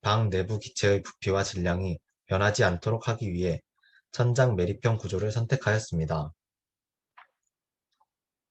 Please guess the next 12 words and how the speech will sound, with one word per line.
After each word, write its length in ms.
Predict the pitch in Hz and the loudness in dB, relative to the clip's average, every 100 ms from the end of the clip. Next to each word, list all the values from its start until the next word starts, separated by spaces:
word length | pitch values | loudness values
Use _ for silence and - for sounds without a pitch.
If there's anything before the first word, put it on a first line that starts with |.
| _ _ 370 _ _ _ - _ _ _ _ _ | _ _ _ _ _ _ -20 _ _ _ _ _
설계에 500 | - 123 123 131 135 | -2 2 6 8 8
필요한 380 | 131 127 127 120 | 6 6 6 6
이론입니다. 680 | 90 95 92 85 82 85 76 _ _ _ _ _ _ _ _ _ _ - | 4 2 2 0 2 0 -2 _ _ _ _ _ _ _ _ _ _ 2
에어컨을 520 | 104 123 - 123 120 | 4 4 4 4 4
설계할 460 | 120 120 117 92 - | 2 0 0 -2 -2
때 240 | 98 87 87 - - | -2 0 -2 -10 -4
열 200 | 104 110 | 2 2
계산에 400 | 110 98 104 107 | 0 -2 0 -2
있어 440 | 87 - 92 82 87 - | -4 -6 -6 -6 -8 -4
고려해야 480 | 98 104 98 117 117 | 2 4 6 6 6
할 160 | 120 | 4
점입니다. 580 | 104 87 92 87 82 78 | 0 -2 0 -2 -2 -4